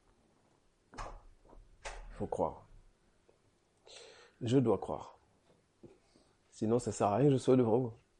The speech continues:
À rien. Rien de rien. <laughs> J'ai vécu une semaine assez particulière,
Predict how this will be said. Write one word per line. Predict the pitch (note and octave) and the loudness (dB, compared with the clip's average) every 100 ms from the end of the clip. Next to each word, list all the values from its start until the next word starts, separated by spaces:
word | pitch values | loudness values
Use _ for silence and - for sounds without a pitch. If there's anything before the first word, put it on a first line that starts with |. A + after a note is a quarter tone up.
| _ _ | _ _
À | A2 A2 A#2 | -6 -2 -2
rien. | D3 D3 C#3 _ _ _ _ _ _ _ _ _ | -4 -6 -10 _ _ _ _ _ _ _ _ _
Rien | - C#3 | -12 -10
de | B2+ | -8
rien. | G2 B2 B2+ - - - | -10 -12 -16 -18 -18 -10
<laughs> | D3+ - _ _ _ _ - - - E3 D#3+ - - - - - - _ _ _ - - - - - - - - _ _ _ _ _ _ _ _ | -10 -10 _ _ _ _ -20 -20 -16 -14 -14 -16 -18 -20 -20 -20 -20 _ _ _ -4 -2 -2 -6 -10 -14 -18 -20 _ _ _ _ _ _ _ _
J'ai | B2+ | 8
vécu | C3+ D3+ | 10 12
une | F3 | 12
semaine | D#3 D3 C#3+ C3+ | 12 12 12 12
assez | B2 C3 | 8 4
particulière, | A#2+ A2 A2+ F#2+ F#2+ A#2 | 2 2 -2 -4 -2 -4